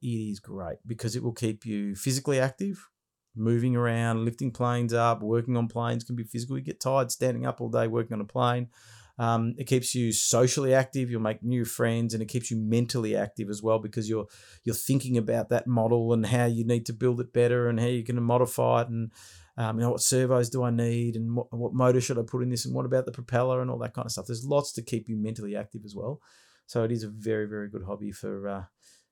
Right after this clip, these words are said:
for those that are, that are hitting that retirement age. Now, I think, though, one of the things that I picked up, which you mentioned about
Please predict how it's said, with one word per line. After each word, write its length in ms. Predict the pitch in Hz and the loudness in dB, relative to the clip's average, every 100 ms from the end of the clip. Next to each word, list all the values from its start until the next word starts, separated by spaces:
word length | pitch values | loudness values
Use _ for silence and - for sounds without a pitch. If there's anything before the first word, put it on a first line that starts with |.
| _ | _
for 160 | - 110 | -12 -10
those 380 | 104 104 107 104 | -6 -4 -4 -4
that 80 | 104 | -4
are, 200 | 101 - | -4 -4
that 80 | 117 | -8
are 80 | 101 | -8
hitting 220 | 101 107 | -8 -8
that 120 | 104 | -8
retirement 440 | 98 107 107 117 113 | -8 -6 -4 -2 -2
age. 280 | 98 95 127 | -2 -6 -2
Now, 340 | 120 120 - _ _ _ _ _ _ - - | 0 0 -2 _ _ _ _ _ _ -6 2
I 80 | |
think, 380 | 127 - 170 185 | 2 4 2 4
though, 340 | 165 135 127 110 - _ _ _ | 6 8 8 4 -2 _ _ _
one 240 | - 147 131 | -4 2 4
of 80 | 123 | 2
the 80 | |
things 640 | - 127 123 123 117 104 - | 2 0 2 0 0 -2 0
that 100 | 120 | 4
I 120 | 120 | 4
picked 280 | 117 - - | 4 -2 4
up, 280 | 113 110 - _ _ _ _ _ _ _ _ _ | 4 4 -2 _ _ _ _ _ _ _ _ _
which 220 | 127 - | -6 -4
you 60 | 117 | -2
mentioned 420 | 117 143 - 123 | 0 0 -2 -2
about 300 | 113 117 120 | 2 2 2